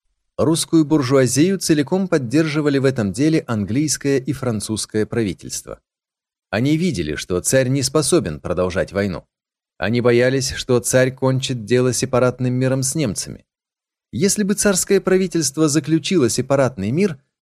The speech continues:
правительства Англии и Франции потеряли бы в лице России союзников в войне, который не только оттягивал на свои фронты силы противника,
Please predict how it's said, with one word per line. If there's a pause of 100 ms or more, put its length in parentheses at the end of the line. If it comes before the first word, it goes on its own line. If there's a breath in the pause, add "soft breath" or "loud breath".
(120)
правительства
Англии
и
Франции
потеряли
бы
в
лице
России
союзников
в
войне, (420)
который
не
только
оттягивал
на
свои
фронты
силы
противника,